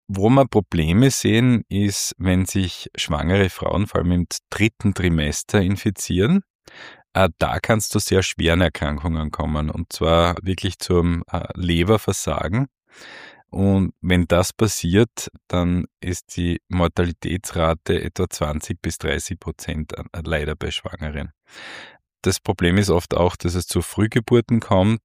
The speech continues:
oft zu Totgeburten. Und man nimmt an, dass der Mechanismus dahinter ist, dass das Virus es schafft, in der Plazenta zu replizieren.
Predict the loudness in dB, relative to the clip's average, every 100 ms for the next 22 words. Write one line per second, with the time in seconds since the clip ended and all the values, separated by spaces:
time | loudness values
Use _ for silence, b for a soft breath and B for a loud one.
0 | -14 -6 -6 -4 -8 -2 -2 -2 -4 -8
1 | 2 0 2 0 0 -2 B B B B
2 | 0 2 0 -4 _ 0 2 4 4 4
3 | 4 2 2 0 0 0 0 -2 0 -4
4 | -2 -2 -2 -2 2 2 2 -4 -10 -8
5 | -6 -6 -6 -6 -6 0 2 2 0 -8
6 | -8 -6 -4 -2 -2 -6 -20 -6 0 0
7 | 0 -4 0 -2 0 -2 -2 -6 -6 -4
8 | -8 -6 -6 -6 -6